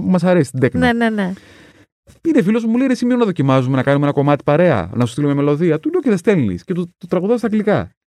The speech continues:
Speaker 1: Και παίρνει τον demo, το φτιάχνει και κυκλοφόρησε, ξέρω εγώ, πριν από ένα μήνα από την Inner Visions, που είναι μια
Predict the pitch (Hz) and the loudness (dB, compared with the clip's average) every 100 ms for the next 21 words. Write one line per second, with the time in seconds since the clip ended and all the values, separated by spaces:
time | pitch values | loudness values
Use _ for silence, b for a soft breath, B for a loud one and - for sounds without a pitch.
0 | _ - 135 202 233 160 131 120 113 160 | _ -2 0 2 2 0 2 2 0 -2
1 | - 127 139 127 117 131 175 - _ B | -4 -4 -2 -2 0 -2 -2 -6 _ B
2 | B B B B B 165 143 170 160 226 | B B B B B 2 4 2 2 0
3 | 220 220 220 220 214 214 185 185 208 214 | 0 0 2 0 0 2 2 2 0 2
4 | 185 175 165 214 135 104 95 - 160 208 | 2 2 4 2 2 0 0 -2 0 2
5 | 214 254 | 2 0